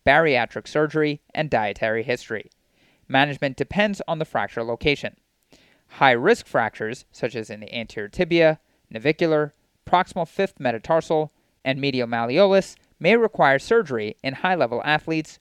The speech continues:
who need to return to sport early. Welk et al.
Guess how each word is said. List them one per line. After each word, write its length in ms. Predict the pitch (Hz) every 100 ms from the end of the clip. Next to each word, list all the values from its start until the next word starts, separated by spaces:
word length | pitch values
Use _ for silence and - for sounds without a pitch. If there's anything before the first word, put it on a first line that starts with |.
| _
who 100 | 170
need 180 | 175 185
to 100 | 190
return 440 | 175 165 143 117
to 100 | 123
sport 360 | 127 - 107 107
early. 380 | 131 127 120 - _ _ _ _ _ _ _ _
Welk 480 | 123 175 214 - -
et 160 | - 123
al. 320 | 113 107 120